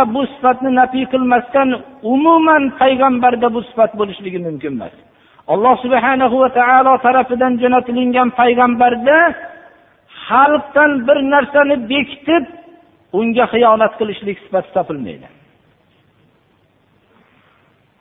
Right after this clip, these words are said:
Hasan Basriy qiroatlarida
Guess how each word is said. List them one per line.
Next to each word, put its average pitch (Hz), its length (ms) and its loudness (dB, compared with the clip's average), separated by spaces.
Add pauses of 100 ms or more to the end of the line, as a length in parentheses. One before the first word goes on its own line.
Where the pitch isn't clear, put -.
(1600)
Hasan 233 360 -2
Basriy 226 420 -2
qiroatlarida 208 760 0